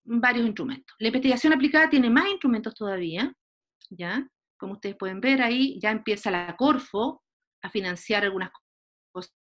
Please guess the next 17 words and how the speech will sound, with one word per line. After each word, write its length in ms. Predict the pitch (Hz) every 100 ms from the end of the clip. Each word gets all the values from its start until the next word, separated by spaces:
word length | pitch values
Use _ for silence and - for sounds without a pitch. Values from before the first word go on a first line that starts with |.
| _ _ _ _
de 300 | 196 190 -
investigación 480 | 170 170 160 160 165
aplicada, 460 | 156 185 240 240 233
están 260 | 190 170
todos 140 | 208 190
los 100 | 185
fiu 140 | 190
regionales 520 | 180 - 196 294 269
financiando 440 | 226 202 - 202 202
investigación 480 | 196 180 175 202
aplicada, 520 | 180 226 269 262 262 269 - _ - - - _
¿cierto? 580 | - 226 - 254 269 -
Em, 1000 | 190 175 170 160 151 143 143 143 - - _ _ _ -
etcétera, 420 | 196 147 143 143
¿no? 240 | 233 - _ _ _ - - - - _ -
Desarrollo 480 | 220 285 302 349 370
tecnológico, 1000 | 349 339 359 370 370 359 403 415 -